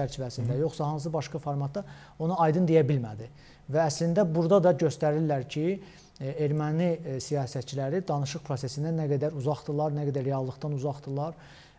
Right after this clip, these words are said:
Speaker 1: və, e, konstruktiv deyillər. Yəni bu atət-in Minsk qrupu prosesində konstruktiv,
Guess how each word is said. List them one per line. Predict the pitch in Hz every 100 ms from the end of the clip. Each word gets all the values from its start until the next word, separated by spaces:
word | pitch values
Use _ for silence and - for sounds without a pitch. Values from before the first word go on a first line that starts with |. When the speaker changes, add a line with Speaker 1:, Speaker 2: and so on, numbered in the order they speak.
| -
Speaker 1:
və, | 135 165
e, | 185 185 143 135
konstruktiv | 139 147 - 143 - 170 120
deyillər. | 147 135 113 110 -
Yəni | 131 127 120 117
bu | 175 170 - -
atət-in | 147 139 147 143 185 - - -
Minsk | 147 160 -
qrupu | 139 151
prosesində | 147 135 143 127 139 156 175
konstruktiv, | 139 131 - - 165